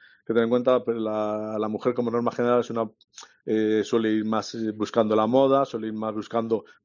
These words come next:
va más complementada, eh, tenemos más diversidad de producto, porque son más alternativas, tienen más cambios en la forma de vestir.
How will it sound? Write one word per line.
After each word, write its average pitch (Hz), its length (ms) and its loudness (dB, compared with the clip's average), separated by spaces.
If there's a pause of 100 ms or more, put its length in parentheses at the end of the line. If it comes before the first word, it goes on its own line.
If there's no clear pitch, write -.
va 110 80 2
más 107 160 -4
complementada, 123 840 2 (280)
eh, 107 380 -6
tenemos 113 340 0
más 110 240 0
diversidad 107 540 0
de 107 80 0
producto, 147 580 2
porque 107 600 -6
son 107 260 -8
más 110 240 -4
alternativas, 127 800 0
tienen 104 220 -6
más 101 160 -10
cambios 117 380 -2
en 101 60 -16
la 101 60 -18
forma 104 260 -12
de 101 60 -6
vestir. 131 460 2